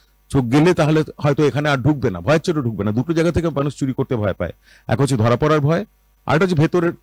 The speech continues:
অত্যন্ত, আহ, সাধুতা বা ইত্যাদি। ভেতরের সাধুতা খুব কম থাকে, ধরা পড়ার ভয়টাই বেশি থাকে, এবং সেটাই শাসন। এখন সেই শাসনের সঙ্গে যুক্ত হয়েছে, তার মধ্যে যদি খাম-, খামতি থেকে থাকতো, তার সঙ্গে যুক্ত হয়েছে অনেকগুলো চোখ, ক্যামেরার চোখ, মোবাইল ক্যামেরার চোখ। সেই চোখগুলো যখন যুক্ত হয়,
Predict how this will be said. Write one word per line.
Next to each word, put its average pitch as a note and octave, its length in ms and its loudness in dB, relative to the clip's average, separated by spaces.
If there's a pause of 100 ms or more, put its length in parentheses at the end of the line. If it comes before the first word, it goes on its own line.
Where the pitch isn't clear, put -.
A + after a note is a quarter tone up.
(100)
অত্যন্ত, D3+ 380 -4
আহ, B2 520 -2
সাধুতা B2+ 460 0
বা A2+ 120 2
ইত্যাদি। F#2 360 -2 (320)
ভেতরের F#3+ 240 0
সাধুতা F3 300 0
খুব - 260 -8
কম D#3 200 -4
থাকে, A#2 300 -6 (120)
ধরা B2 200 2
পড়ার D3+ 220 2
ভয়টাই C#3 280 -2
বেশি A#2+ 220 -6
থাকে, - 260 -16 (260)
এবং C#3+ 120 0
সেটাই E3 300 2
শাসন। G#2+ 480 -4 (420)
এখন D#3+ 160 -4
সেই F3 140 -4
শাসনের F3 400 0
সঙ্গে F#3+ 280 -2
যুক্ত D#3+ 240 -4
হয়েছে, F3+ 220 0
তার E3 140 -2
মধ্যে E3+ 180 -2
যদি E3+ 220 -4
খাম-, - 420 -6
খামতি C3 300 -2
থেকে D#3 200 -2
থাকতো, C#3+ 260 -6
তার C#3 140 -8
সঙ্গে C#3+ 220 -8
যুক্ত B2 240 -10
হয়েছে C#3 240 -2 (320)
অনেকগুলো D3 500 0
চোখ, G#2+ 220 -6 (100)
ক্যামেরার C3 320 0
চোখ, A#2 320 -6 (380)
মোবাইল C3 280 0
ক্যামেরার B2 320 -8
চোখ। A#2 260 -8
সেই F#3+ 200 -2
চোখগুলো E3 380 -4
যখন E3+ 220 -2
যুক্ত C#3 240 -8
হয়, B2 260 -2